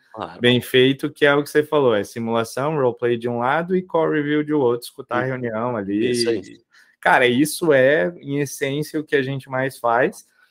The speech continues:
Speaker 2: Só que o mais legal é o efeito que a gente vê, quando positivo, quando a gente consegue,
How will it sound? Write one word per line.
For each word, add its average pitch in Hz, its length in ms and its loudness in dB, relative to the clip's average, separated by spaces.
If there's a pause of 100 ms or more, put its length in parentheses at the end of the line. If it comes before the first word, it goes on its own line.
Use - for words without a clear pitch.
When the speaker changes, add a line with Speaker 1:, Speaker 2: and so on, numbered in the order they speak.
(300)
Speaker 2:
Só 151 220 4
que 170 100 -2
o - 20 4
mais 196 280 4
legal 175 360 4
é 175 80 6
o 165 100 6
efeito 160 720 -2 (380)
que - 60 -8
a 131 80 2
gente 135 340 -4
vê, 120 440 0
quando 123 420 0
positivo, 123 560 -4
quando 120 180 -2
a 110 60 0
gente 110 240 -6
consegue, 123 540 0